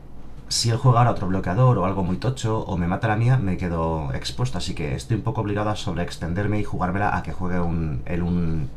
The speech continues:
un destino y de menos cuatro, menos cuatro a todas las criaturas que hay en mesa,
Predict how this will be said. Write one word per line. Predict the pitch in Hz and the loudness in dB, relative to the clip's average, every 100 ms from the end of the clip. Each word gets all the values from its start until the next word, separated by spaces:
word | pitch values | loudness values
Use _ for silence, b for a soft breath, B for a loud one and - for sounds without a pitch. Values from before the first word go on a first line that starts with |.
| B B B B B B | B B B B B B
un | 101 | -2
destino | 92 - 101 98 | 0 0 0 2
y | |
de | 95 | 2
menos | 92 90 | 2 2
cuatro, | 104 92 | 0 0
menos | 95 92 | 0 0
cuatro | - 95 92 | -2 -2 0
a | |
todas | 95 90 | 0 -2
las | - | -2
criaturas | 87 87 90 | -4 -4 -4
que | 85 | -2
hay | 80 71 69 | -2 -4 -4
en | 65 76 | -2 -2
mesa, | 85 - | -4 -6